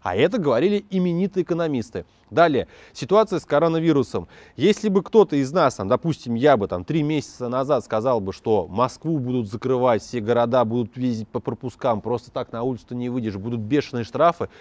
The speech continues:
вы бы сказали: «Все, Димон, кукушка у тебя <laughs> поехала, дизлайк, отписка, там, пропаганда, еще что-то», ну и так далее. А это произошло на деле. Поэтому хрен его знает, что будет дальше,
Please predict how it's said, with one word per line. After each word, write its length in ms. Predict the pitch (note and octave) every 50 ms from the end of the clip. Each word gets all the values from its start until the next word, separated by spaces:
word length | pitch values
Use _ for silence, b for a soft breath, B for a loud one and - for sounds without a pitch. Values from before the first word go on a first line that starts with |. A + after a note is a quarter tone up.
| B B _
вы 80 | C3+ C#3+
бы 100 | C#3+ C3+
сказали: 420 | - - C#3+ C#3 D3+ F3 E3+ C3
«Все, 360 | - - - D3 D#3+ E3+ C#3
Димон, 400 | A#2 A2+ C3+ C3+ C#3+ D3 C#3 B2+
кукушка 520 | - - F3 - - F#3+ E3 - - - C3+
у 40 |
тебя 220 | A#2+ - - A#3 - - -
<laughs> 120 | - -
поехала, 580 | - A#3 F3+ - A3 B3 - - G#3 F#3+ E3 B B B G#3 B -
дизлайк, 520 | B2+ D3+ F3 D#3 G3 G#3 G3+ F#3 D3 -
отписка, 640 | D3 C#3+ C#3 - _ G#3+ A3 A#3 A3 - - G3+ F#3
там, 220 | - C#3+ C3+ C3+
пропаганда, 720 | - C#3+ C#3+ A#2+ - D3+ D3+ D#3 D#3+ G3 G#3 G#3 F#3+ D#3+ C#3+
еще 300 | B2+ A#2 - E3 F3 D#3+
что-то», 260 | - D#3 C#3 A#2+ A#2+
ну 120 | A#2+ C3+
и 40 | C#3+
так 160 | D3 D3+ D3+ D#3
далее. 300 | D#3 C#3+ A#2 G2+ F2 - _ b b b b -
А 140 | G2 A2
это 180 | C#3 G3 G3+ F3+
произошло 420 | C3 C3 B2+ A2+ A#2+ A2 - D3
на 140 | C#3+ D3 C#3
деле. 280 | A#2 A2 A2+ F#2+ F2+ b b b b b b
Поэтому 320 | - G3+ G#3 - G3+ G3+ F3+
хрен 340 | - G3 G#3 A#3 A3 F#3+ C#3
его 160 | A2+ A2 G#2+
знает, 320 | F2 A#2 C3 D3+ D#3+ C3
что 160 | - - A2
будет 260 | G#2 A2 A#2 A2 G#2 F2+
дальше, 440 | G2 G#2+ C#3 D#3+ - - F2 -